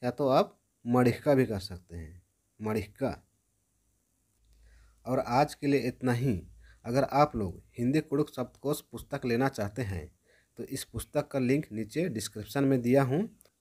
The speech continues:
तो डिस्क्रिप्शन में जाके लिंक में क्लिक करके ऑनलाइन फ्लिपकार्ट से पुस्तक खरीद सकते हैं।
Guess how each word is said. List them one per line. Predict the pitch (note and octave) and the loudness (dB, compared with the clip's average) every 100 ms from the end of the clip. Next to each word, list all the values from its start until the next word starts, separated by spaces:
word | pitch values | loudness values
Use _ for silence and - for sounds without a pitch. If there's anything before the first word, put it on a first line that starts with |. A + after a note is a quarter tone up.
| - | -10
तो | C3 | -6
डिस्क्रिप्शन | B2 C3 - B2 - E3+ | -2 -2 -2 -8 -2 4
में | D#3+ D#3+ | 4 6
जाके | C#3 D3 - E3 C#4 - _ _ A#2 | 6 4 2 -2 -2 -6 _ _ 0
लिंक | A#2+ D3+ D3+ | 4 4 4
में | D3 | 0
क्लिक | - C3 D#3+ E3 | 0 0 0 0
करके | D3+ C#3+ - G#3+ D4 _ _ _ - | -2 -2 0 -2 -2 _ _ _ -4
ऑनलाइन | C3 D#3+ D#3 D#3+ C4+ C#4+ - | 2 4 6 6 4 0 -6
फ्लिपकार्ट | C3 C#3 - C3+ | -2 -2 0 -4
से | - F#3 | -2 -8
पुस्तक | G3 B2+ - G3 A#3+ _ _ | -6 -8 -4 -2 -2 _ _
खरीद | - C3 B2+ | 0 2 2
सकते | - F#2+ - | -2 -10 -8
हैं। | F2+ E2 - | -8 -8 -12